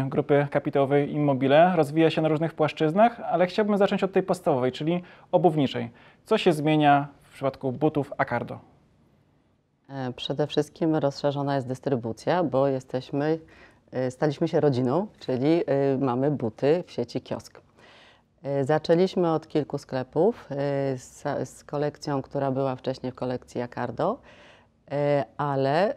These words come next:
Speaker 2: e, stworzyliśmy dużą kolekcję wiosenną,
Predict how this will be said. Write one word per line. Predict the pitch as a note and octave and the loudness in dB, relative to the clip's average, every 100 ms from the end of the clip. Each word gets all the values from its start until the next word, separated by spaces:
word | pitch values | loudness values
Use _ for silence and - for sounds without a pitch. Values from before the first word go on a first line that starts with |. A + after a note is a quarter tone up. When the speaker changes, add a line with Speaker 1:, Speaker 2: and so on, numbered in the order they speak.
| - | -6
Speaker 2:
e, | C3+ C#3 | -6 -6
stworzyliśmy | C3+ - D3+ D3 C#3+ C#3 C#3+ C3 | -6 -4 -4 0 -2 -2 -4 0
dużą | D3+ D3+ B2+ | 2 2 0
kolekcję | C3+ C3+ - B2 | -2 -4 -4 -8
wiosenną, | B2+ B2+ B2 B2+ F3+ C#4+ | -6 -6 -4 -2 0 -2